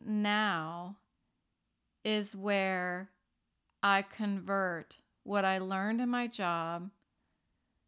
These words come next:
to something that I can use right now.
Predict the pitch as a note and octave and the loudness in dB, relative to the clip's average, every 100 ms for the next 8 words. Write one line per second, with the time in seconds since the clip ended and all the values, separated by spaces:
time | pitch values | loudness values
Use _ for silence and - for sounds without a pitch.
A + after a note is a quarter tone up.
0 | _ - A3+ G3+ G#3 G3+ F#3+ F#3 F3 E3 | _ -8 -6 -4 -2 -2 -2 -4 -4 -4
1 | D#3+ - E3 D#3 D3+ - - - F#3+ G3 | -6 -8 -8 -6 -8 -10 -10 0 2 2
2 | - F3+ D#3 - C#2 | -2 -2 -2 -4 -12